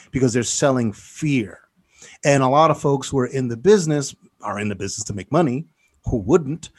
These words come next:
And, uh, but in that process, they make these dystopian horror movies. And not, and I think it's actually a second conversation to go into all the reasons, other reasons why they do it.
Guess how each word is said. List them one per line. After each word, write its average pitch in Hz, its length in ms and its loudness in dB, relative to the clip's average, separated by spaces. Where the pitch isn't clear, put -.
And, 139 540 2
uh, 247 200 -10
but 151 400 2
in 214 180 6
that 190 240 2
process, 175 720 2
they 156 360 6
make 135 340 -2
these 135 240 0
dystopian 123 760 0
horror 139 440 2
movies. 117 480 -2
And 139 220 -8
not, 196 320 2
and 165 180 2
I 165 80 4
think 196 180 4
it's 156 120 -2
actually 143 340 -2
a 123 40 -4
second 131 300 -4
conversation 117 720 -2
to 147 100 -2
go 123 200 2
into 117 340 -2
all 131 240 -4
the 120 100 -4
reasons, 123 640 2
other 180 240 6
reasons 120 420 -2
why 110 180 -4
they 104 140 -8
do 104 180 -10
it. 87 120 -20